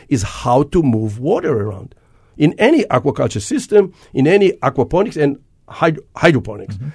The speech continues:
Speaker 1: you need to move water. Moving water is very expensive, guys. It's,
Speaker 2: Mm.
Speaker 1: it's a high energy cost for moving water. I mean, there are two things that usually cost a lot, is the feed or the nutrients, and then moving water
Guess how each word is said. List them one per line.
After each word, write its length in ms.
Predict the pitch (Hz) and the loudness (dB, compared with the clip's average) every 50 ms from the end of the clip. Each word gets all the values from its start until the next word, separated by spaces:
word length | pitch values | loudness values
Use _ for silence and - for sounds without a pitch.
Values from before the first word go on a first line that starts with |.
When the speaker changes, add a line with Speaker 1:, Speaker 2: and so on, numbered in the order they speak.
| _ - | _ -2
Speaker 1:
you 180 | - 131 131 131 | 2 4 6 6
need 260 | 127 139 185 - - | 6 6 4 2 0
to 100 | 151 131 | -2 0
move 240 | 135 151 147 127 127 | 2 2 0 2 2
water. 180 | 127 113 98 - _ _ | 2 2 0 -2 _ _
Moving 420 | - 127 175 247 311 294 302 294 247 147 135 | 0 2 4 4 4 2 0 -2 -4 -4 -2
water 380 | 113 123 151 180 185 226 - - - | 0 2 2 2 2 0 -2 -6 -6
is 160 | 113 101 95 | -6 -6 -4
very 320 | 92 127 131 143 160 190 | -2 0 0 2 2 0
expensive, 600 | 202 - - - - - - 381 - - 147 101 98 | -2 -2 -6 -8 -4 -4 -2 -2 -2 -4 -6 -6 -8
guys. 300 | 98 92 95 - _ _ _ _ _ _ - | -12 -18 -18 -20 _ _ _ _ _ _ -2
It's, 220 | 147 147 147 143 | 0 0 0 0
Speaker 2:
Mm. 60 | 123 | -2
Speaker 1:
it's 200 | 107 156 107 104 - - | -2 -4 -6 -8 -10 -12
a 60 | 131 | -12
high 480 | - - - 165 190 214 214 202 - - | -12 -8 -2 0 2 2 2 0 -2 -4
energy 340 | - 160 202 190 156 131 120 | -2 -2 -2 -2 -4 -6 -10
cost 340 | - - - 175 - - - | -8 -4 -4 -2 -4 -4 -8
for 140 | - - 117 | -10 -8 -4
moving 280 | 117 143 143 147 151 143 | -2 0 0 0 0 -2
water. 380 | 131 135 170 - - - - - _ _ - - | 0 -2 -2 -2 -4 -6 -12 -18 _ _ -2 2
I 40 | |
mean, 120 | - 180 170 | 4 6 6
there 100 | 180 175 | 4 2
are 100 | 160 - _ - | 0 -2 _ 0
two 140 | 254 285 254 | 0 0 0
things 340 | - 214 220 202 139 104 | 2 2 2 2 0 0
that 220 | 123 135 120 - - | -2 -4 -4 -4 -4
usually 320 | 139 143 127 131 131 127 | -4 -2 -2 -2 -4 -4
cost 280 | 120 - 123 113 - - | -6 -6 -8 -8 -8 -6
a 40 | 113 | -6
lot, 200 | 101 101 101 - | -6 -6 -6 -6
is 120 | 107 104 | -6 -4
the 80 | 110 110 | -4 -4
feed 420 | 101 - 151 143 160 202 202 - - _ _ _ _ _ _ _ _ - | -2 0 0 0 0 0 -2 -8 -16 _ _ _ _ _ _ _ _ -4
or 120 | 127 147 | -2 0
the 100 | 156 147 | 2 2
nutrients, 560 | 135 123 110 - - 117 110 - - - - _ _ _ _ _ _ - | 2 2 0 -2 -6 -6 -6 -6 -8 -12 -20 _ _ _ _ _ _ 2
and 160 | - 147 135 | 4 6 6
then 280 | 139 135 131 143 147 - | 6 6 4 2 0 0
moving 440 | 139 147 190 226 247 254 240 220 220 | 0 0 2 2 2 0 0 -2 -2
water 280 | 277 302 320 330 240 | -4 -4 -2 0 0